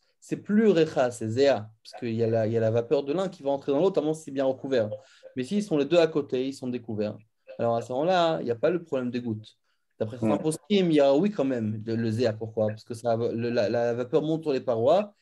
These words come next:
Speaker 1: et ça regoutine, d'accord ? Ça va goutiner, donc de la paroi, ça va retomber dans le keli. D'accord ? Donc là, on a eu le problème de Zéa. Mais si, admettons qu'on n'a pas ce problème-là, par exemple, c'est haut, ou bien c'est un, un four qui, euh, par rapport à la disposition, et cetera, alors à ce moment-là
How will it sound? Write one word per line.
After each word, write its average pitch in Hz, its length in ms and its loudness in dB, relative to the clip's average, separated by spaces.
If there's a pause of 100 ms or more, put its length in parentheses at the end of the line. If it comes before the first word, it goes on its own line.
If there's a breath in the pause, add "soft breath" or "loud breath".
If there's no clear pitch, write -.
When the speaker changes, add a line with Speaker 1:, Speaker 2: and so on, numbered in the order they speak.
(160 soft breath)
Speaker 1:
et 131 40 -10
ça 139 200 2
regoutine, 180 840 -2
d'accord ? 170 280 0
Ça 151 120 -8
va 131 300 2
goutiner, 139 440 -4
donc 139 160 -4
de 135 60 -4
la 135 80 4
paroi, 160 200 2
ça 156 100 -6
va 139 60 4
retomber 147 320 -4
dans 143 120 0
le 139 60 -6
keli. 127 320 -10 (480)
D'accord ? 139 200 -2
Donc 135 140 -4
là, 156 100 2
on 151 40 2
a 147 60 2
eu 156 40 2
le 151 60 0
problème 127 320 -4
de 113 40 -6
Zéa. 113 280 0 (240 soft breath)
Mais 120 80 -6
si, 170 120 0
admettons 165 400 4
qu'on 156 140 -4
n'a 131 80 0
pas 147 140 -2
ce - 140 -10
problème-là, 117 440 0
par 120 120 -2
exemple, 113 200 0
c'est - 220 -10
haut, 123 200 2
ou 110 40 0
bien 107 140 -2
c'est 107 140 -8
un, 107 120 -4
un 104 200 -6
four 120 300 -10
qui, 101 220 -6
euh, 98 160 -6 (480)
par 117 100 -2
rapport 120 140 -2
à - 20 0
la 117 60 -4
disposition, 110 400 -6
et 110 60 -8
cetera, 127 380 -2 (400 soft breath)
alors 127 200 0
à 127 80 0
ce 123 120 -10
moment-là 196 540 2